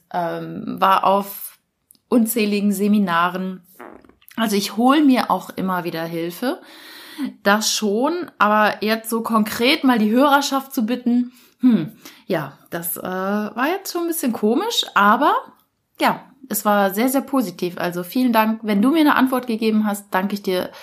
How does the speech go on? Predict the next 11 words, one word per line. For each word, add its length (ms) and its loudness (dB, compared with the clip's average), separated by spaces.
wirklich 300 0
von 160 -4
ganzem 340 0
Herzen 500 -2
dafür. 600 -8
Und 240 2
ich 100 -2
möchte 280 4
auch 260 -4
heute 800 0
gleich 640 0